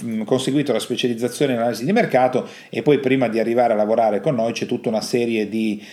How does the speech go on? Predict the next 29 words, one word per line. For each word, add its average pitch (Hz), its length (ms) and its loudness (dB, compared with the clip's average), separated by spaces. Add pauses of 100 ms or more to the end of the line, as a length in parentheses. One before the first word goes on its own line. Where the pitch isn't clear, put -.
(180)
eh, 107 340 -2
varie 117 220 2
attività 110 360 -2
che 120 120 2
hai 123 80 4
fatto, 123 560 2
premi 110 300 -2
che 135 100 0
hai 135 60 4
vinto, 123 640 0 (220)
una 139 180 0
serie 185 300 4
di 135 100 0
cose 175 260 4
varie, 202 420 4
ma 196 160 2
che 160 120 -2
ci 220 140 0
portano 156 560 4
all'argomento 139 720 2
di 135 120 2
oggi, 120 320 2
che 135 140 0
non 131 160 2
è 160 160 2
quello 143 280 4
del 113 140 0
personal 123 440 0
manager, 165 680 2